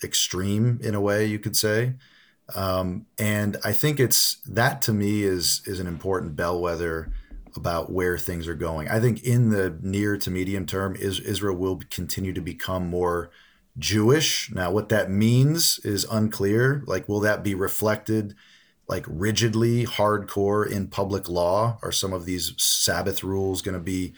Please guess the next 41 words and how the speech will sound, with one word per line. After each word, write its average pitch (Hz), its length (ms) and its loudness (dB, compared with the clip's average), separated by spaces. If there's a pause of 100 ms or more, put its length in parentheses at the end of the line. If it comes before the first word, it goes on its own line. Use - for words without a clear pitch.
(240)
strictly - 440 -2
enforced? 92 640 0
And, 87 240 -6
you - 80 -8
know, 92 120 -4
there's 90 160 -6
a 92 40 -6
whole 98 500 0 (360)
debate 110 360 4
about 90 300 0
that 78 240 -2
happening 87 400 -4
right 82 220 -4
now. 85 240 -6
And 92 80 -6
of - 120 -8
course, 98 280 0
the 87 260 -4 (340)
ultra-Orthodox 110 800 2
parties 107 380 2
coming 104 300 0
in 110 440 2 (280)
with 101 220 -4
Bibi's 98 300 0
government, 95 600 0
they're, 113 160 4
they're, 117 240 4
they're 127 220 4
going 113 280 2
maximal. 92 640 -2 (100)
They 110 140 4
want 110 440 2 (140)
as 98 180 -2
much 107 380 2
as 95 140 -2
they 95 140 0
can 87 180 -8
possibly 90 480 0
get. 101 300 -2
They 85 120 -2
feel 98 500 0